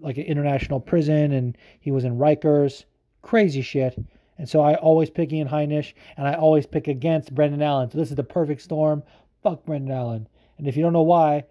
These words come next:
it's because he white-knighted Macy Barber on one of my posts one time. And I don't stand for that shit. I don't stand for anyone white-knighting Macy Barber. <laughs> For real. And, uh,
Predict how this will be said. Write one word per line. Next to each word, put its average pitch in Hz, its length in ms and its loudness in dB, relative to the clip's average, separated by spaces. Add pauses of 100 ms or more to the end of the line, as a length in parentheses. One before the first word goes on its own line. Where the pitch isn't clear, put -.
(120)
it's - 80 -20
because 156 140 -4
he 147 60 -2
white-knighted 151 440 0
Macy 151 220 -4
Barber 151 260 0
on 139 80 0
one 147 80 -2
of 143 80 -2
my 143 80 2
posts 151 320 -4
one 131 120 -8
time. 120 340 -4 (420)
And 139 400 -6 (220)
I 180 80 2
don't 175 80 6
stand 160 220 2
for 143 60 -4
that 135 140 2
shit. - 320 -2 (300)
I 185 80 -8
don't 185 120 0
stand 170 160 0
for 165 180 -4
anyone 175 340 4
white-knighting 156 340 2
Macy 135 180 -6
Barber. 127 320 -4 (2250)
<laughs> - 400 2 (280)
For 156 160 2
real. 143 300 4 (2500)
And, 135 580 0
uh, 127 460 2